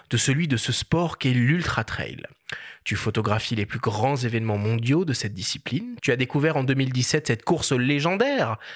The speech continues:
la Barclay, qui se déroule tous les ans dans le parc de Frozen Head aux États-Unis et qui a été fondée par le charismatique Lazarus Lake que l'on a entendu en ouverture de cette émission. Cette course, loin des compétitions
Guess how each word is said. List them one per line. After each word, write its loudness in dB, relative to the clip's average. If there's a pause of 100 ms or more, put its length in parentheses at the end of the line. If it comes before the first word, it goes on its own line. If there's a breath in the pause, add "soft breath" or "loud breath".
(160 loud breath)
la 0
Barclay, -2
qui -8
se -4
déroule 0
tous -2
les 4
ans 0
dans -2
le 2
parc -4
de -2
Frozen -2 (100)
Head -2 (320 loud breath)
aux 0
États-Unis 0
et 2
qui 2
a 2
été 0
fondée 0
par 0
le 0
charismatique -4 (320 loud breath)
Lazarus 0
Lake 0
que -2
l'on 0
a -2
entendu -2
en 2
ouverture 0 (360 soft breath)
de 4
cette 0
émission. -2 (760 loud breath)
Cette 2
course, 2 (120 loud breath)
loin 4
des 2
compétitions 0